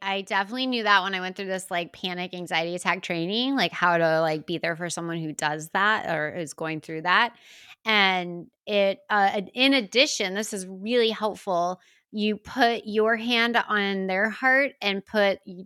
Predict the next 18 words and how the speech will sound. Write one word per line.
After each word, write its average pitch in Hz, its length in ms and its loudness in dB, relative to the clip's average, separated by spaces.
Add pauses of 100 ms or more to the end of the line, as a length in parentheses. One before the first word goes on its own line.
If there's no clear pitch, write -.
their 190 180 0
hand 196 280 -4
on 180 160 -2
your 208 220 6
heart, 175 460 -2 (120)
and 185 520 0
the 196 100 2
breathing 208 640 2
and 196 160 0
the 180 100 -2
feeling 208 580 0
of 202 240 2
it 214 280 6
and 180 200 -4
the 175 80 -2
heartbeat 196 580 0 (420)
all, 185 720 6
like, 170 360 0